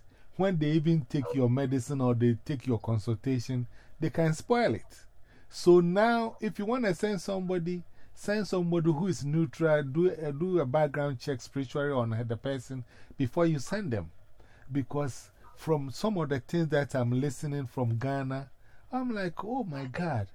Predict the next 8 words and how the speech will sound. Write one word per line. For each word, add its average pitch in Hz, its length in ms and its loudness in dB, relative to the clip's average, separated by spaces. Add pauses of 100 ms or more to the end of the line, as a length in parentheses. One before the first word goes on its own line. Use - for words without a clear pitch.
(360)
we've 226 100 -2
been 214 200 -2
telling 254 340 0
all 214 200 -2
our 156 300 2
secret 202 460 -4
to 160 120 -4
people, 185 800 2